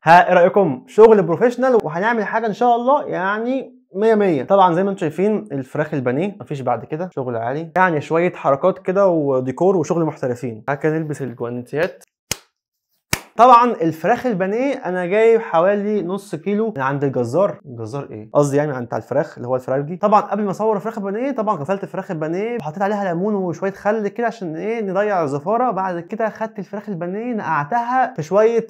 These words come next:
ميه بصل مع برده شويه ليمون مع شويه خل، بحيث الليمون والخل يساعدوا في تفتيت الفراخ البانيه ويكون سهل التسويه، وفي نفس الوقت كمان ميه البصل يديها يعني شويه نكهه، تتبيله يعني، وطبعًا ملح وفلفل. طبعًا بعد ما حطيت الخل والبصل والليمون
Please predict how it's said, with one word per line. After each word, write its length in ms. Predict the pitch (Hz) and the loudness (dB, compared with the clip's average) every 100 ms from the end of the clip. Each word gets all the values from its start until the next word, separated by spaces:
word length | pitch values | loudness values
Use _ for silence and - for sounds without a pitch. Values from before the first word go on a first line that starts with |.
| 175 | -4
ميه 220 | 180 202 | -2 0
بصل 500 | 165 214 285 277 214 | 0 2 2 2 -2
مع 160 | 160 165 | 2 4
برده 260 | 202 190 | 4 0
شويه 240 | 196 190 202 | 0 0 0
ليمون 320 | 175 175 214 | -2 -2 -2
مع 140 | 196 156 | 0 -2
شويه 220 | - 220 | 0 -4
خل، 460 | 226 - 247 277 240 | -4 -2 0 0 -2
بحيث 400 | 147 - 226 214 | -4 -6 -6 -2
الليمون 260 | 165 220 | -2 -2
والخل 520 | 240 165 - 233 285 | -4 -6 -4 -2 0
يساعدوا 600 | 220 156 214 262 226 269 - | -2 -2 -2 0 -2 -6 -8
في 80 | 165 | -8
تفتيت 680 | 170 147 _ 240 247 - - | -8 -8 _ -4 -4 -6 -6
الفراخ 600 | 165 151 147 165 214 214 | -2 -2 -4 -6 -6 -4
البانيه 480 | 214 160 175 214 254 | -6 -4 -4 -4 -4
ويكون 420 | 202 - 214 240 | -4 -6 -8 -8
سهل 280 | - 240 220 | -4 -4 -4
التسويه، 640 | 208 156 151 214 262 311 | -8 -8 -4 -2 -2 -2
وفي 180 | 160 156 | -6 -4
نفس 180 | 233 - | -4 2
الوقت 220 | 240 240 | 2 2
كمان 420 | 208 208 269 285 | -2 0 0 0
ميه 160 | 233 254 | 0 0
البصل 340 | 226 185 262 269 | 0 0 0 0
يديها 600 | 180 170 254 277 277 - | 0 -2 -2 2 2 0
يعني 280 | 180 165 175 | -6 -6 -6
شويه 360 | - 202 214 208 | -2 0 2 0
نكهه، 280 | 165 156 127 | -4 -6 -2
تتبيله 280 | 175 156 196 | 0 4 4
يعني، 280 | 147 120 110 | 4 0 -8
وطبعًا 360 | 156 190 185 175 | 2 8 10 8
ملح 320 | 165 147 180 | 6 -2 -4
وفلفل. 380 | 156 131 117 113 | -4 -4 -4 -8
طبعًا 300 | - 196 190 | 4 6 6
بعد 180 | 175 175 | 6 4
ما 60 | 175 | 2
حطيت 260 | - 202 | -4 -2
الخل 400 | 208 147 196 208 | -4 -2 0 2
والبصل 300 | 185 160 202 | 0 0 -2
والليمون 400 | 220 180 165 185 | -2 -2 -2 -2